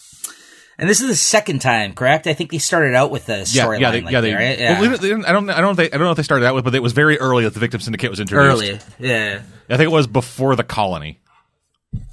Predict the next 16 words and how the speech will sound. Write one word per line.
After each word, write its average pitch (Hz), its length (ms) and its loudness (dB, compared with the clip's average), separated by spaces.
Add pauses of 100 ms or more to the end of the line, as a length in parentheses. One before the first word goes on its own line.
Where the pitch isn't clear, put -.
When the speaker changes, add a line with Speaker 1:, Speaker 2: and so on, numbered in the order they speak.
(340)
Speaker 1:
Right. 101 240 -10 (1600)
Speaker 2:
Yeah, 123 140 0
and 107 60 -6
so 123 80 -2
the 131 60 2
Speaker 1:
Yeah, 151 120 4
it - 20 2
Speaker 2:
Victim 220 80 0
Speaker 1:
was, 175 80 0
it, - 20 2
it, - 200 0
Speaker 2:
Syndicate - 260 0 (100)
Speaker 1:
it, 127 80 -4
Speaker 2:
is 123 280 0
Speaker 1:
yeah. 95 180 -12 (120)
Speaker 2:
purportedly, 120 680 -2